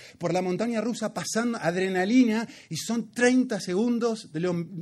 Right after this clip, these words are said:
treinta segundos más excitantes de tu vida. Parque de diversiones, la Warner o Disney o lo que quieran. El problema del parque de diversiones es que se olvida de decirte un detalle.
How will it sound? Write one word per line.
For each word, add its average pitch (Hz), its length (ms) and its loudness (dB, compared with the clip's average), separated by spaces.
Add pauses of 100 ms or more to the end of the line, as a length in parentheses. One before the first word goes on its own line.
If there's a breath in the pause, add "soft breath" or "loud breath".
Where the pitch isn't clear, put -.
(140)
treinta 254 320 2
segundos 226 380 2
más 254 300 0 (300 loud breath)
excitantes 220 720 -2
de 165 80 -4
tu 160 160 -2
vida. 117 340 -2 (640)
Parque 160 280 2
de 151 60 -2
diversiones, 135 680 -8 (140)
la 113 140 -8
Warner 131 480 0
o 117 240 -8
Disney 131 420 -4
o 113 80 -10
lo 113 60 -8
que 107 100 -14
quieran. 107 340 -8 (1900 loud breath)
El 151 100 -10
problema 202 360 -6
del 120 80 -8
parque 127 220 -8
de 113 60 -8
diversiones 104 480 -6 (840)
es 156 120 -10
que 180 100 -8
se - 140 -6
olvida 208 260 -4
de 180 80 -4
decirte 185 280 -12
un 160 80 -10
detalle. 143 360 -14